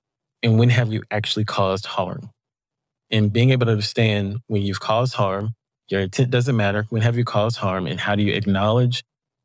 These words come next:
and apologize or fix whatever that harm that you've caused? And I think that's really hard, is that sometimes the flip side of Blackness and, like, wanting to really come into yourself is you go so hard with it and you, like, go in almost,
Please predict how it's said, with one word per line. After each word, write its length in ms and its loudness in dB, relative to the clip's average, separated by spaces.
and 160 2
apologize 800 0
or 360 0
fix 460 -4
whatever 240 2
that 120 -2
harm 280 0
that 80 0
you've 200 -2
caused? 440 -10
And 100 2
I 60 4
think 220 4
that's 240 0
really 160 4
hard, 260 0
is 120 -4
that 140 -4
sometimes 640 2
the 80 0
flip 220 0
side 260 0
of 240 -2
Blackness 560 -2
and, 120 0
like, 280 -2
wanting 340 4
to 240 -2
really 280 -2
come 220 0
into 220 0
yourself 400 -2
is 240 -2
you 140 4
go 140 4
so 240 -2
hard 360 0
with 260 2
it 180 0
and 160 4
you, 180 4
like, 400 2
go 300 4
in 200 4
almost, 400 -2